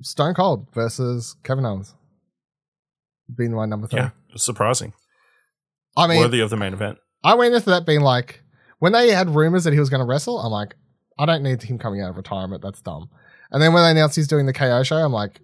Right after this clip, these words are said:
Speaker 1: "Whatever, that's dumb." When he actually, they turned it to a, a match, I, first my brain was like, "This is gonna be dumb." And then once Stone Cold got into it, and I feel like he, like, took a couple minutes to sort of get into it, suddenly I was like, "Fuck, I'm twelve again."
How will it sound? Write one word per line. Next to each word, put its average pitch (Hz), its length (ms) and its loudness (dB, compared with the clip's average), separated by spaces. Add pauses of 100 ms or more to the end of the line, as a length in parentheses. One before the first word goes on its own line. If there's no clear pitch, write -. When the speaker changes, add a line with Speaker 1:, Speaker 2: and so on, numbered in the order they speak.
Speaker 1:
"Whatever, 110 380 -4
that's 104 220 -8
dumb." 71 260 -14 (800)
When 175 200 4
he 190 100 6
actually, 160 500 2 (160)
they 131 140 0
turned 139 200 2
it 135 100 0
to 139 120 4
a, 127 460 2
a 120 40 -6
match, 147 400 -2 (760)
I, 143 260 4 (180)
first 175 320 2
my 156 80 2
brain 127 240 0
was 123 140 -2
like, 113 280 -2
"This 123 120 -6
is 120 80 -6
gonna 104 160 -6
be 95 80 -6
dumb." 127 320 -6 (640)
And 139 160 0
then 143 480 4 (400)
once 147 340 -2
Stone - 520 -2
Cold 151 200 2
got 135 180 2
into 151 260 0
it, 302 120 -2
and 127 140 -2
I 123 60 2
feel 156 160 2
like 156 120 2
he, 151 160 0
like, 117 260 -2 (120)
took 135 160 -8
a - 60 -20
couple 131 240 -4
minutes 120 180 -6
to 123 60 -12
sort 120 180 -6
of 110 40 -10
get 110 120 -6
into 120 220 -4
it, 226 120 -6 (300)
suddenly 202 340 2
I 185 60 6
was 143 100 4
like, 107 160 0
"Fuck, - 480 -14
I'm 110 100 -14
twelve 123 340 0
again." 92 280 -10